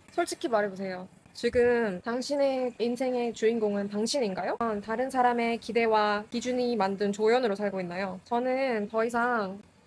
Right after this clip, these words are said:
조연으로 살지 않기로 했어요. 우리는 태어날 때부터 각본이 지워지잖아요. 좋은 학교, 결혼, 집. 틀린 말은 아닌데 그 대본을 누가 썼는지 생각해보세요.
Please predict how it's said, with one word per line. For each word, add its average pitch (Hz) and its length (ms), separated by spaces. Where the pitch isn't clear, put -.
조연으로 277 400
살지 285 240
않기로 190 300
했어요. - 260
우리는 269 540
태어날 403 320
때부터 254 280
각본이 277 460
지워지잖아요. 190 920
좋은 277 280
학교, 190 520
결혼, 220 500
집. 220 360
틀린 415 280
말은 277 220
아닌데 202 680
그 285 180
대본을 269 480
누가 233 220
썼는지 359 320
생각해보세요. 190 680